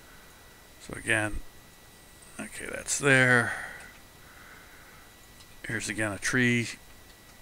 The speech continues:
Okay, so again, the lily pads are still below that. Here we go. Lily copy. Okay, so there's my lily copy. So I'm actually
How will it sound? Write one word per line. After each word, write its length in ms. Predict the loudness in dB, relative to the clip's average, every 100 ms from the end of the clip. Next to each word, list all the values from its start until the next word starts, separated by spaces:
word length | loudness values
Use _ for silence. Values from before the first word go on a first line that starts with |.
| -20 -16
Okay, 240 | -10 -2 -2
so 160 | 0
again, 320 | -4 4 4 6
the 80 |
lily 260 | 2 2 2
pads 300 | 2 0 0
are 60 | -4
still 260 | -4 -6
below 320 | -6 -6 -6
that. 340 | -6 -8 -6 -8 -8 -10 -12 -16 -18 -20 -20 -20 -20 -20 -20 -20 -20 -20 -20 -20 -20 -20 -20 -20 -20 -14 -2
Here 140 | 2
we 80 | 4
go. 200 | 4 4 6 6 4 -6 -18 -4
Lily 200 | -2 0
copy. 380 | 2 0 0 4 4 4 -2 -10 -18 -20 -20 -20 -20 -20 -20 -20 -20 -20 -20 -12
Okay, 200 | -6 -4
so 160 | -4 -2
there's 220 | -2 -2
my 120 | -6
lily 240 | -6 -6
copy. 300 | -6 -6 -6
So 180 | -6 -2
I'm 140 | 2 6
actually 300 | 4 2